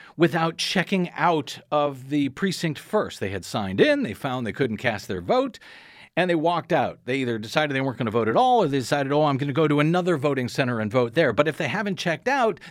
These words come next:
then it looks like they have already voted. And when they went to the other voting center, they were told that they had already voted elsewhere because they failed to check out of that precinct. In those cases, voters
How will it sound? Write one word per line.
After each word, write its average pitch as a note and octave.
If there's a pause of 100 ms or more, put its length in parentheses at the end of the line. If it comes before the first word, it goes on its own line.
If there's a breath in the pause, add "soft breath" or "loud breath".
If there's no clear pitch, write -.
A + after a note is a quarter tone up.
then E3+
it D3
looks A#3+
like F3+
they C#3
have B2+
already D3+
voted. C3 (680 soft breath)
And D3+
when C#3
they C3+
went D3+
to D3
the C#3
other D3+
voting G3+
center, C#3
they C#3
were C3+
told C#3+
that C#3+
they B2
had C#3
already C#3
voted A#2
elsewhere A2+ (140)
because A2
they A2
failed A#2
to A2
check G#2+
out G#2+
of F#2+
that F#2
precinct. - (680 soft breath)
In C#3
those A#3
cases, A#2 (160 loud breath)
voters D3